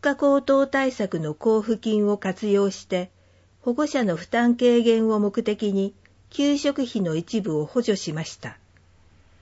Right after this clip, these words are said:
また、児童生徒の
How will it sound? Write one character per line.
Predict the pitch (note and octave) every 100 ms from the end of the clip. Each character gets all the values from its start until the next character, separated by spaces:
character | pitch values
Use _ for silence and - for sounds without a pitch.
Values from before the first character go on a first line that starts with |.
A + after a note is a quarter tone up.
| _ _ _ _ _ -
ま | G#3+
た、 | A#3+ A#3+ A#3+ _ _ _ _
児 | C4+ D4+
童 | C#4+ B3+ G3
生 | B3 A#3+
徒 | A#3 E3+
の | D#3 D#3